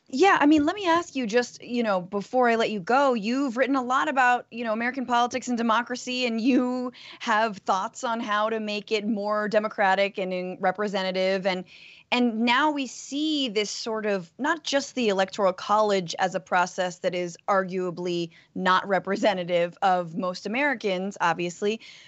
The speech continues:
but now this bureaucracy and strange, um, like, Rube Goldberg machine of <laughs> how it all works in the background. What are your thoughts on moving forward? Does it need to,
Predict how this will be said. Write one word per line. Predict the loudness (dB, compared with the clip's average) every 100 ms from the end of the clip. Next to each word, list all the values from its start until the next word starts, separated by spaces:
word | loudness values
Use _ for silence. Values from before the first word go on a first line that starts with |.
| -20 -8
but | 0 2 2 0
now | 0 2 2 2 0
this | -2 -8 -10 -18 _ _ -10
bureaucracy | -2 0 2 2 2 -4 -10 -10 -6 -2 0 0
and | 0 -2
strange, | -6 -8 -4 0 2 2 2 0 -4 -12 -8 2
um, | 4 4 2 -4 -10 _ -6
like, | 2 4 4 -4 _ _ -8
Rube | 2 4 4 2 4
Goldberg | 6 4 4 0 0
machine | 0 -2 0 0 2
of | 0
<laughs> | 0
how | 0 2
it | 2 2
all | 0 0
works | -2 -2 -4
in | -4 -2
the | 0
background. | 0 0 -2 -6 -8 -12 _ -8
What | -4
are | -4
your | -6 -8
thoughts | -10 -10
on | -8 -4
moving | -4 -4 -4
forward? | -2 0 0 -2 0
Does | 0
it | 0
need | 0 0 -2 -4
to, | -4 0 0 -2